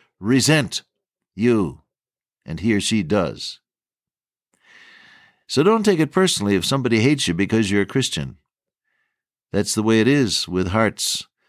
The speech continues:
that turn away from God. "We ourselves," says Paul, describing the unsaved heart, "were sometimes foolish, deceived, serving different lusts and pleasures,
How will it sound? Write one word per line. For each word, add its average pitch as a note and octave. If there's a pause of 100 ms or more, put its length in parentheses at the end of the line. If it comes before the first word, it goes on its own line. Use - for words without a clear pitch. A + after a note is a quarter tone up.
(200)
that -
turn A2+
away F#2+ (840)
from D2
God. E2
"We A#2+
ourselves," A#2+ (580)
says A2+
Paul, G#2+
describing G#2
the G#2
unsaved A#2
heart, A2+ (320)
"were F#2+
sometimes C3
foolish, C#3
deceived, G#2 (420)
serving A#2 (360)
different A#2 (360)
lusts A2+
and F2+
pleasures, G#2+